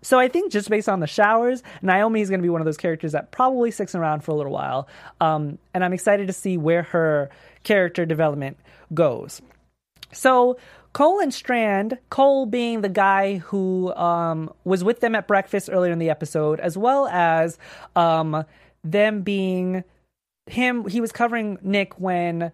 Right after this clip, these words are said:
Nick wa-, crashed the car and was coming back to the baseball diamond, um, or the baseball stadium. So that's, that's who Cole is, if you guys were wondering. So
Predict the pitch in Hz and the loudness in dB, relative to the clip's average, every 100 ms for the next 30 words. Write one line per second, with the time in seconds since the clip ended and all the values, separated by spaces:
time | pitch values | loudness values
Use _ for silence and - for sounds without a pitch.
0 | _ _ _ 175 196 202 185 185 175 170 | _ _ _ -4 -4 -4 -2 0 0 -2
1 | - 190 - 180 190 175 160 - 180 165 | 0 0 0 -4 0 0 0 -4 -2 0
2 | 156 160 156 165 156 147 139 131 131 143 | 0 -2 -4 -4 -2 -2 -2 -6 -8 -10
3 | - - - 175 160 185 180 185 175 151 | -14 -20 -6 -2 0 0 0 0 -2 -4
4 | 160 135 131 135 143 - - - _ _ | -4 -6 -4 -6 -10 -16 -20 -20 _ _
5 | _ _ _ _ - - 214 196 254 - | _ _ _ _ -14 -2 2 4 2 0
6 | - 214 - 196 196 160 147 143 156 143 | -2 -2 -2 -2 0 0 -2 -4 -4 -4
7 | 139 143 135 120 123 139 202 185 180 | -4 -4 -6 -6 -8 -2 0 2 -2